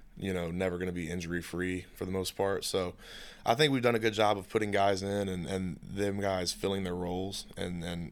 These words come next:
you know, especially Ollie, I think Ollie's done a nice job with the, the cards he's been dealt with, with me going down and, and everything. And I think he's done a good job adjusting. I think our tackles have been a really good spot, whereas, you know, we didn't know where that was gonna be in, in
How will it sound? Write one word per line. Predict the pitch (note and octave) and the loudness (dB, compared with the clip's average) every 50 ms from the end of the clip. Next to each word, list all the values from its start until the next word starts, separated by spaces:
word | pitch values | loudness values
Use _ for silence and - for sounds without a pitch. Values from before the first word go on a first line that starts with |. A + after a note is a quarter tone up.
| - | -6
you | - G2 F#2 | -4 -4 -2
know, | F#2 F2 F2 F2 | -2 -2 -4 -4
especially | F#2 - - G2+ F#2 - - F#2 - | -4 0 0 0 0 0 -2 -2 0
Ollie, | D#2 F2 E2+ F2 F#2 F#2 | 0 0 2 2 0 0
I | F#2 F2+ | -2 -2
think | - F2 F2 | -4 -6 -4
Ollie's | F2+ F2 F2 F2+ F2 | -4 -2 -2 -2 -2
done | F2 F#2 F2+ | -2 -2 -2
a | F2+ | -2
nice | F2+ F2+ F2 F2 | -2 -2 -4 -4
job | - F2+ F2+ F2+ F2+ F2+ F2+ | -2 -2 0 0 0 0 -2
with | F2 F2 F2 F2+ | -2 -4 -4 -2
the, | F#2 F2+ F2 E2+ E2 - - - - - - - - - | -2 -2 -2 -2 -4 -8 -10 -10 -12 -12 -12 -14 -6 -6
the | F#2+ | -6
cards | F#2 - G2+ G2 G2 F#2+ | -2 2 2 2 2 2
he's | - G2 G2 F#2+ | 0 -2 -4 -2
been | F#2 G2 G2 G2 | -2 -2 -2 0
dealt | F#2+ G2 G2 G2 G2 F#2 | 0 0 0 0 -2 -2
with, | F2+ F2+ F2+ F2 - | -2 -2 -2 -2 -4
with | - F#2 F2+ F2 E2+ | -4 -4 -4 -4 -2
me | F2 F#2 F2+ F2 | -4 -4 -2 -2
going | F2 F2 F2+ F2 F2 | -2 -2 -2 -2 -2
down | E2+ F2 F2 F2 F2 F2+ F2+ F2 | -2 -2 -2 -2 -2 -2 -2 -4
and, | E2+ E2 D#2+ D#2+ - - - - - - - | -4 -6 -8 -10 -12 -16 -20 -20 -20 -12 -8
and | - G2 | -2 0
everything. | F#2+ F#2+ F#2+ F#2 F2+ F#2+ F#2+ F#2+ G2 G2 F#2+ | 0 0 0 0 0 0 0 0 0 0 -2
And | F2+ F2 E2+ | -2 -4 -4
I | F2+ F#2+ | -6 -4
think | - G2 F#2 | -4 -4 -4
he's | - F2+ E2+ | -4 -4 -4
done | F2 E2 | -4 -4
a | D#2+ | -2
good | E2 E2 | -6 -6
job | E2 E2+ F2 E2+ E2+ E2+ D#2+ D2+ - | -4 -2 -2 -2 0 -2 -4 -4 -6
adjusting. | F#2 E2 E2 F2+ F2 F2+ - - F2+ F#2 F#2 F2+ | -8 -4 -2 -2 -2 -2 -2 -2 -2 -2 -2 -2
I | F2 F2 | -4 -2
think | - F#2+ F#2 F2 - - - - - - - - | -4 -4 -4 -4 -8 -10 -12 -12 -14 -12 -4 -2
our | F#2+ F#2+ | -2 0
tackles | - G2 F#2 F#2 F2+ F2+ E2+ E2+ | 2 2 2 2 0 -2 -4 -2
have | - F#2 F2+ | -2 -4 -2
been | F2+ F#2 F2 F2 E2+ - - - - | 0 -2 -2 -2 -6 -8 -12 -12 -8
a | - - | -6 -4
really | F2+ F2+ F#2 F#2 F#2 F2+ | -4 -2 -2 -2 -2 -2
good | F2+ F2+ F2 - | -4 -4 -4 -4
spot, | - - - F#2 F2 F2 F2+ E2+ - - - - - - | -4 -2 0 0 0 2 0 -2 -4 -10 -18 -20 -16 -8
whereas, | - G2 F#2+ F#2 F2+ F2+ F2 F2 F2 - - - - - - - - - - | -2 0 2 2 2 0 0 -2 -4 -6 -6 -8 -16 -18 -18 -18 -18 -14 -6
you | - F2+ | -4 -4
know, | E2+ E2 E2 E2 E2 E2 - | -2 -2 -2 -2 -2 -4 -6
we | - - - G2 G2 | -8 -6 -4 -2 0
didn't | F#2+ F#2 F2+ F2+ F2+ | 0 0 -2 -2 -2
know | F2+ F2+ | -2 -2
where | F2 F2+ F2+ | 0 0 0
that | F2 F2 E2+ | 0 -2 -4
was | F2+ F#2 | -4 -4
gonna | F2+ F2 E2+ F2 | -2 -2 -2 -2
be | E2 E2 E2+ F2 F2 | -2 -2 -2 -2 -2
in, | F2 E2+ - - | -4 -4 -6 -6
in | - F2 F2+ F2 F2 - | -6 -4 -4 -4 -6 -8